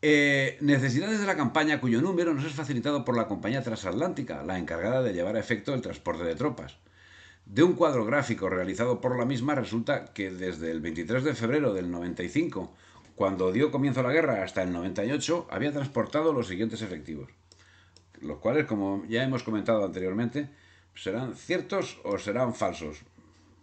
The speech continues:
Eso es como el que le gusta el café con azúcar o sin azúcar.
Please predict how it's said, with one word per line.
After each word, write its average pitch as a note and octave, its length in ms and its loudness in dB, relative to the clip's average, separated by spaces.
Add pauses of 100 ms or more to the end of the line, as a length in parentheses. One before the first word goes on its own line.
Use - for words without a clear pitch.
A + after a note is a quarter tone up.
(380)
Eso C3+ 520 -2 (1500)
es A2+ 240 -8
como C3 180 -2
el A#2+ 80 2
que G#2+ 80 -4
le G#2+ 80 -2
gusta A#2+ 300 0
el A#2 80 0
café A2+ 280 -2
con G#2 160 -4
azúcar C#3 420 -2
o G#2+ 120 -2
sin G2 160 -6
azúcar. D2 480 -6